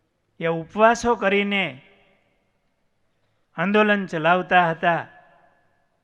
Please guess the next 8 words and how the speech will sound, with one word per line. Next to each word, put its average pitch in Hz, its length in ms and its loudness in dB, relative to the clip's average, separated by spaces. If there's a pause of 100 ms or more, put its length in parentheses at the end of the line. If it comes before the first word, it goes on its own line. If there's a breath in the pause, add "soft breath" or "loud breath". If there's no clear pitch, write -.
(380)
સામે 135 420 -14
સરદાર 139 640 -4
વલ્લભભાઈ 135 640 -6
પટેલની 139 580 -10
છાતી 131 420 -16
પણ 127 240 -14
હોવી 113 280 -16
જોઈએ. 110 340 -20